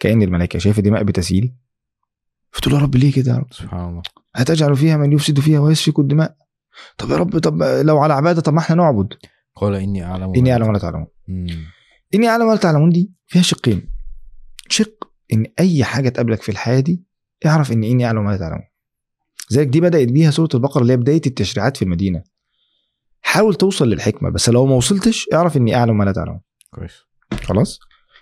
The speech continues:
Speaker 1: لذلك العلماء في، في الآية دي ليهم مسارين: مسار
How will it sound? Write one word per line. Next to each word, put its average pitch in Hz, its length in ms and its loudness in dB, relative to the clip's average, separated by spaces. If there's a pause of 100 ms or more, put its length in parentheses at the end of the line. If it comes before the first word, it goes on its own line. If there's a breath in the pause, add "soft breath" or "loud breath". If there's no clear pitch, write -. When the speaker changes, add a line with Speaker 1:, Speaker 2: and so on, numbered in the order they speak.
(100)
Speaker 1:
لذلك 180 220 2
العلماء 143 300 2
في، 131 220 0
في - 120 -4
الآية 131 180 2
دي 147 140 2
ليهم 147 200 2
مسارين: 104 340 2
مسار 165 480 0